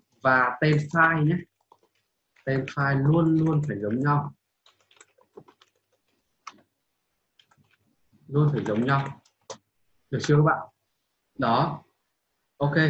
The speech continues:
Và tên class, tên class luôn luôn có controller ở cuối cùng. Luôn có controller, anh để trong nháy nháy như thế này, ở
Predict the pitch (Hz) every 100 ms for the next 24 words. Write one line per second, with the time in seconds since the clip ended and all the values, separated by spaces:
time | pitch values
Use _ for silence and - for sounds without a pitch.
0 | - - - - 147 147 196 208 196 -
1 | 151 180 226 - - _ _ _ _ _
2 | _ _ _ - _ _ - 170 170 -
3 | 120 135 156 - - _ _ - _ _
4 | - - _ _ _ _ _ _ _ _
5 | - - _ _ _ _ 139 170 196 202
6 | 196 190 190 185 175 127 117 117 - -
7 | 165 151 156 156 151 - - - 147 135
8 | 143 - _ _ _ _ _ - - _
9 | _ _ _ _ _ 135 147 156 147 147
10 | 113 110 - - - _ _ _ - -
11 | - - 147 143 151 143 147 135 127 123
12 | 139 127 123 127 123 143 135 135 131 -
13 | _ 117 -